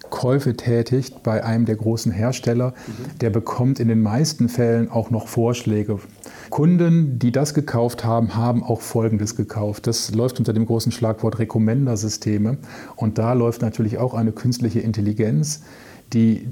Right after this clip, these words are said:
Speaker 1: ihre Käufe vergleicht mit den Käufen, die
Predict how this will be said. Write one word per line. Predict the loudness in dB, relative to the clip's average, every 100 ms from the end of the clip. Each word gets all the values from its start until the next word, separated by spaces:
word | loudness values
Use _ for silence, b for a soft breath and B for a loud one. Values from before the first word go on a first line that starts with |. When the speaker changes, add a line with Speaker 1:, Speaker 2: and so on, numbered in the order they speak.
| -4
Speaker 1:
ihre | 0 2 2
Käufe | 0 0 0 0 -2
vergleicht | 0 -2 0 0 0 0 0
mit | -2
den | 0 0
Käufen, | 0 0 0 0 -2
die | -4